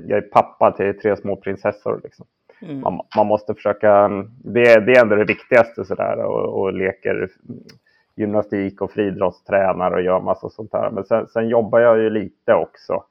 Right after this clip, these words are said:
Speaker 1: Och där är det ju inom akademin jag gör mest. Och, och, och det är ju,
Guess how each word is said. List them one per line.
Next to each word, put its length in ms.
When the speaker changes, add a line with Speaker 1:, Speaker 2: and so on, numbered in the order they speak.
Speaker 1:
Och 140
där 260
är 180
det 60
ju 140
inom 380
akademin 720
jag 180
gör 260
mest. 480
Och, 340
och, 280
och 160
det 100
är 180
ju, 340